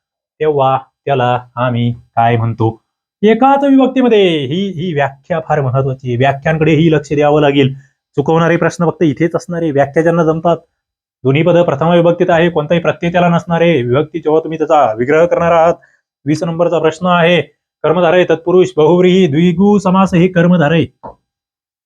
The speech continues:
विभक्ती प्रथम आहे, म्हणजे त्याचा तुम्ही विग्रह करणार, तेव्हा त्याला कोणतंही, अ, हे लागणार नाही, प्रत्यय लागणार नाही. खालील सामासिक शब्द आहे, वेळी, अवेळी,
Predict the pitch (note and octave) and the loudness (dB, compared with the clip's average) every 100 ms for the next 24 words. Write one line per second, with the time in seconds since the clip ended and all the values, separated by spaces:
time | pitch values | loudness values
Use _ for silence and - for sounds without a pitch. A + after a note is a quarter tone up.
0 | _ _ _ - A#2+ C#3 C#3 F3+ F3 A#2 | _ _ _ -2 2 2 0 -4 -2 -2
1 | B2 A#2+ A#2+ A2 G2+ C3+ C#3 D#3 E3+ E3+ | -2 -2 -2 -4 -2 -2 0 2 2 0
2 | - _ _ - C3 D3+ D3 D3 C3+ A#2+ | -4 _ _ -8 -2 0 0 0 0 0
3 | C#3+ C#3+ C#3 C#3+ C3 B2+ C3+ C3+ C3 B2 | 0 0 -2 -2 0 0 0 -2 -6 -10
4 | B2 C#3 C3+ C#3+ C3+ C3+ _ - A#2 A#2 | -2 0 2 2 0 -2 _ -6 -2 0
5 | B2 C3+ A#2 C#3 C#3+ C3+ - B2+ - D3 | 2 0 0 0 -2 -2 -2 -2 -2 -2
6 | C#3 A#2+ C3+ D3 C#3+ D3 A#2+ C#3+ D3 C#3+ | -2 -2 -4 -4 -2 -2 -2 -4 -2 -4
7 | C#3 - - C3 D3+ C#3+ D3+ C#3 E3+ A#3+ | -4 -8 -10 -2 0 2 2 0 0 0
8 | F#3+ F#3+ E3+ E3 C#3+ | 2 0 2 0 -2